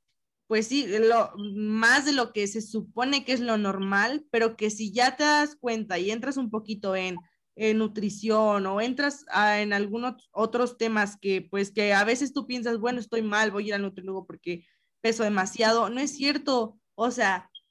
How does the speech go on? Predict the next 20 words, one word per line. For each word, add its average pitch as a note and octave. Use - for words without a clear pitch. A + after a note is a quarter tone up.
por A#3+
ejemplo, C4+
en B3
mi D#4+
caso, C4+
mis A3+
huesos D4+
pesan C#4
muchísimo G3+
más G3
que, G#3
que F#3+
cualquier G3+
otra, G3
eh, F#3
parte A3+
de G#3
mi G#3
cuerpo. G#3
Entonces, B3